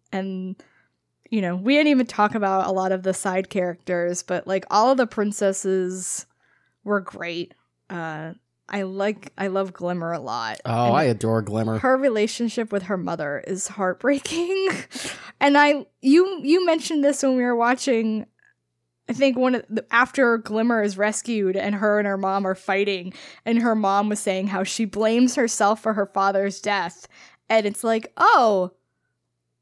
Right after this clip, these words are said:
Speaker 1: it's the mother who's responsible for the father dying for once.
Speaker 2: Interesting way to, interesting way to slightly invert that trope.
Speaker 1: Yeah.
Speaker 2: I like, I like that a lot.
Speaker 1: I do too.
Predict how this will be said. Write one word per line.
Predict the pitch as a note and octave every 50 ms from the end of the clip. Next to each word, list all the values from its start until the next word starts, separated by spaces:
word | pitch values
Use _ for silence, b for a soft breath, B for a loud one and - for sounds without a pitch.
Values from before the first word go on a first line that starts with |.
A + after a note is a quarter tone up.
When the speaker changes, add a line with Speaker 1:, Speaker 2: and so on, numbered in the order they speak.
| _
Speaker 1:
it's | - D#4 B3+ - -
the | - D#4
mother | D4 D4 E4 F#4 G#4 G#4+ F#4+ E4+
who's | B3+ C#4 C4+ C4 A#3+ A#3
responsible | C4 B3 - - - B3 B3 B3 A#3+ - - A#3+ A#3+
for | A#3 - A#3+ A#3
the | A#3 A3+
father | - - E4+ E4+ G4 G4+ F#4+ C#4 A#3+ A3
dying | F#3+ G3+ F3 F3 F3 F3 F3 E3+ F3+ F#3 F#3+ G3+ F3+ - _
for | - - B3 A3+
once. | G3 G3 F#3+ F3+ F3 D#3+ C#3+ -
Speaker 2:
Interesting | A3 C#4 - - C#4+ - B3+ C4 B3 A#3
way | A#3 A#3
to, | A3 - - - _ _ _ _ _ _ _ _
interesting | - B3+ C#4 - B3+ - A#3+ A3+
way | G#3+ G#3 G3+
to | E3+
slightly | - - - - F#3+ G#3 A3+ A#3 B3+ C4+ D4+ E4+ F4 E4+ C#4+ D4 D4 C4+
invert | C#4+ D4+ D4 A#3+ A#3 A#3+ A3+ -
that | - E3+ F3+ G3+ - -
trope. | - - C3+ -
Speaker 1:
Yeah. | B3 C4 D4+ E4 F4 C#4 A#3 G3+
Speaker 2:
I | -
like, | E3 F3 F#3 - - _ C#3
I | D3
like | F3 F3+ F#3 G3 G3 -
that | - D#3 C3+
a |
lot. | A#2+ G#2 F#2+ G2+ G#2 - G#3 G#3
Speaker 1:
I | A3 A#3+ C4 C#4+ D4 D4+
do | C4+ - C4+ C#4 C4+
too. | B3 - C4+ C4+ C4 A3 F#3+ F3+ F3+ F3 F3 -